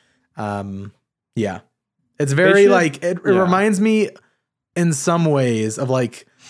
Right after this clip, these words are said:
Speaker 1: how Sea of Thieves makes pirate stuff, like, tedious kind of in some ways. Like, it's very involved.
Speaker 2: Okay.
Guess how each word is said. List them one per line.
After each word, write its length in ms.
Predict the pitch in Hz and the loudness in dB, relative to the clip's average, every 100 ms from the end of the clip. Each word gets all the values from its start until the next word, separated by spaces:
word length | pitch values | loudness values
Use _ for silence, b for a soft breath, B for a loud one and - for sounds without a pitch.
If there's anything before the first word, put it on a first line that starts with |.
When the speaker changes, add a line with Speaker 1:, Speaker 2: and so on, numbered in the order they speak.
| B | B
Speaker 1:
how 240 | 160 165 | -2 0
Sea 360 | 156 139 160 170 | 0 -4 -2 2
of 140 | 175 | 2
Thieves 480 | 139 135 143 156 139 | 0 0 2 0 -2
makes 200 | 143 127 | -4 -6
pirate 560 | - 127 120 131 135 135 _ _ _ | -6 -6 -2 -2 -2 -6 _ _ _
stuff, 440 | - - 143 147 143 | -14 -6 -2 -2 -4
like, 380 | 123 113 107 - _ _ _ _ _ | -4 -4 -6 -16 _ _ _ _ _
tedious 480 | - 156 151 175 180 | -6 -4 0 -2 -2
kind 280 | - 208 226 | -2 -2 -2
of 140 | 247 | -4
in 140 | 226 202 | -4 -4
some 200 | 220 214 | -2 -2
ways. 480 | 220 233 233 - - _ _ _ | 0 0 -2 -6 -12 _ _ _
Like, 120 | - 143 | -2 -2
it's 120 | 131 | 0
very 300 | 147 160 160 | 2 2 2
involved. 640 | 143 123 120 131 143 160 | 2 2 2 2 2 0
Speaker 2:
Okay. 340 | 120 110 123 | -2 -4 -6